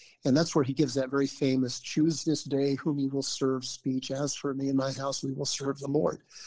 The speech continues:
So Shechem is a place that is rich with holy history and faithful worship, but now it becomes, uh, through, uh, this,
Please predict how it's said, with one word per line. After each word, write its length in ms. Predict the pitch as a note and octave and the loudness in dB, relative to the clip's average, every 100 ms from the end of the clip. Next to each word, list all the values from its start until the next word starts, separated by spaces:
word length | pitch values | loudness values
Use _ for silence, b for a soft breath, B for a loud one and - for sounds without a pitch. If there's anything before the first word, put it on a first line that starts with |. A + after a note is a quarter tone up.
| B B | B B
So 240 | - E3+ C#3 | 0 2 4
Shechem 460 | - A#3 A#3+ A3+ | 2 2 4 4
is 220 | F#3+ D#3 | 4 4
a 120 | D3+ C3+ - - | 4 2 -2 -2
place 280 | G3+ G3 | 0 2
that 120 | E3 C#3 | 0 -2
is 140 | C3 | -4
rich 720 | C#3 C#3+ G#3+ B3+ - - - _ _ _ _ | -2 0 2 2 0 -10 -10 _ _ _ _
with 180 | D3 C3 | 0 0
holy 400 | - E3+ D3 B2+ | 0 0 2 0
history 720 | B2 - A3 - G#3+ A3+ A3+ - B B - | -2 0 0 2 2 4 2 -2 B B -4
and 180 | C3 B2+ | -2 -2
faithful 640 | - F3 E3+ - C#3+ B2+ | 2 2 2 0 0 0
worship, 560 | B2 F#3 A3+ - A#3+ - b b b b | 2 2 2 2 0 -2 b b b b
but 160 | C#3+ D3+ | -4 0
now 460 | C#3+ D#3+ F#3 G#3+ G#3+ | 2 2 2 2 2
it 120 | G#3+ | 2
becomes, 920 | F#3+ - - C#3 B2+ C3+ D3+ - - _ _ _ | -2 -2 -4 -2 0 0 -2 -6 -14 _ _ _
uh, 160 | C#3 C3+ | -6 -6
through, 460 | - - C#3 C#3 C3 | -4 2 4 6 4
uh, 180 | B2+ | 2
this, 340 | C#3 C#3 C3+ | 2 2 2